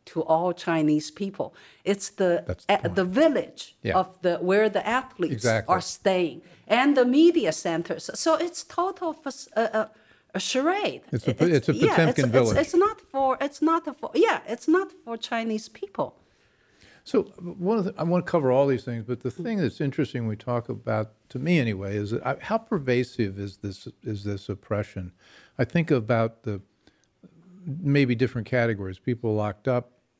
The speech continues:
Speaker 2: pe-, and disappeared, people under detention, people under surveillance,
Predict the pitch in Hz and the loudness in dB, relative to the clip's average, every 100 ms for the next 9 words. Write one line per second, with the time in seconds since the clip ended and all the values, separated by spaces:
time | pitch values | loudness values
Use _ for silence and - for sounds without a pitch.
0 | _ - - 143 123 101 95 110 - - | _ -18 -16 -18 -10 -6 -2 -2 -4 -4
1 | 127 123 120 117 - _ _ _ 120 113 | 0 2 2 -2 -8 _ _ _ -6 -4
2 | 110 107 98 101 - 127 120 - 117 110 | -4 -4 -6 -10 -4 -4 -2 -6 -6 -4
3 | 123 117 113 104 98 - 98 101 113 120 | -4 -4 -6 -6 -8 -10 -6 0 2 2
4 | 123 120 - - | -2 -6 -12 -16